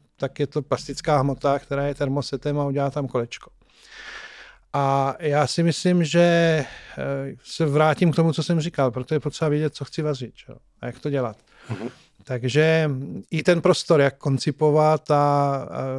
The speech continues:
Speaker 1: přiznám se, že moje osobní zkušenost je nejtěžší toho klienta donutit myslet, protože většina klientů přijde s obrázkem, s vizí, kterou vidí v televizi, kterou vidí u sousedů, ale to, to, ti sousedi jsou ještě dobrý,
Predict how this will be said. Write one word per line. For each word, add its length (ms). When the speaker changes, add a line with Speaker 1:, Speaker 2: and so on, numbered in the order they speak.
Speaker 1:
přiznám 440
se, 160
že 120
moje 180
osobní 320
zkušenost 600
je 440
nejtěžší 920
toho 260
klienta 540
donutit 460
myslet, 520
protože 400
většina 340
klientů 400
přijde 300
s 60
obrázkem, 760
s 60
vizí, 320
kterou 280
vidí 240
v 80
televizi, 640
kterou 320
vidí 260
u 60
sousedů, 800
ale 180
to, 200
to, 200
ti 120
sousedi 380
jsou 100
ještě 180
dobrý, 400